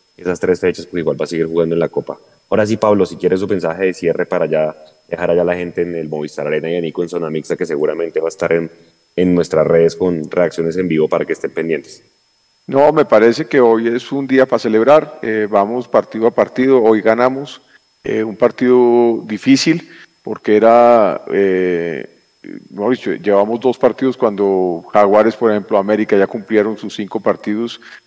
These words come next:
Speaker 2: nosotros solo llevamos dos, o sea, estábamos que nos jugábamos, estábamos que nos veíamos a millos de local, creo que arrancar de, eh, de local y ganando fue muy bueno para el equipo,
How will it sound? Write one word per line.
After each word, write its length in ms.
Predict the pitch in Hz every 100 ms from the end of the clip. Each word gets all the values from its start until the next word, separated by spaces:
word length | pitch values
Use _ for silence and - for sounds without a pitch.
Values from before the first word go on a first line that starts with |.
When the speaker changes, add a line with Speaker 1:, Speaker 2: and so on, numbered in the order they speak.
| -
Speaker 2:
nosotros 260 | 101 110
solo 200 | - 117
llevamos 420 | 113 98 98 113 104
dos, 280 | 113 135
o 400 | - - - _
sea, 140 | - 107
estábamos 380 | - 110 135 -
que 100 | 117
nos 140 | 110
jugábamos, 520 | 104 107 123 135 123
estábamos 580 | 107 - 101 113 123 -
que 120 | 107
nos 180 | 98 90
veíamos 480 | 92 98 117 113 107
a 60 |
millos 320 | 98 107 120 120
de 100 | 110
local, 360 | 90 117 123
creo 240 | - 110 110
que 140 | 101
arrancar 420 | 92 92 - 107
de, 360 | 117 120 120 117
eh, 540 | 113 104 98 87 78 -
de 120 | 98
local 300 | 92 - 104
y 80 | 113
ganando 400 | 101 113 131 127
fue 380 | - 104 101 101
muy 200 | 113 113
bueno 260 | 117 117
para 140 | 110 101
el 80 | 95
equipo, 440 | - 135 -